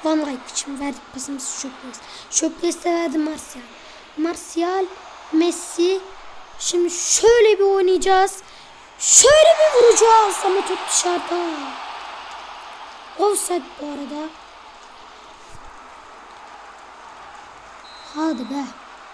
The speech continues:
David De Gea var kalede. De Gea mı? De Gea mı? Bilmiyorum. De Gea. Ben ona De Gea diyorum. Ee,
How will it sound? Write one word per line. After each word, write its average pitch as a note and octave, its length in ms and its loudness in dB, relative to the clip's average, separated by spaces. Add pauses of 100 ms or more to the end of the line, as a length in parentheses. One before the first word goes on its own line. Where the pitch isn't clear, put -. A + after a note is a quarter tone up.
(640)
David E4+ 220 0 (100)
De F4 80 -2
Gea G#4 300 -2
var F4+ 220 -2
kalede. E4 440 -2 (680)
De C4 80 -6
Gea C#4+ 300 -6
mı? B3 60 -8 (140)
De A#3+ 60 -14
Gea B3 220 -10
mı? A#3 300 -12
Bilmiyorum. C4 480 -8
De B3+ 60 -12
Gea. A#3+ 240 -10 (640)
Ben D#4 80 -2
ona F#4+ 300 0
De F#4 60 0
Gea F4+ 300 -4
diyorum. C4 400 -6 (680)
Ee, C#4 400 -4